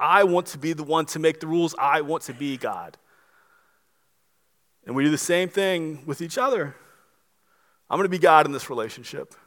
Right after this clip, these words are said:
because I'm gonna take, I'm gonna take your role. I'm gonna take your responsibility." And so what happens?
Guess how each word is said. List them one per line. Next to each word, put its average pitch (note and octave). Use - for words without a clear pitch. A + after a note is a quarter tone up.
because A#2+
I'm E3
gonna D3
take, E3+
I'm D3
gonna E3+
take -
your F3
role. C3
I'm C#3
gonna D3+
take C3
your D3+
responsibility." A#2
And C#3+
so D#3+
what C#3+
happens? G3+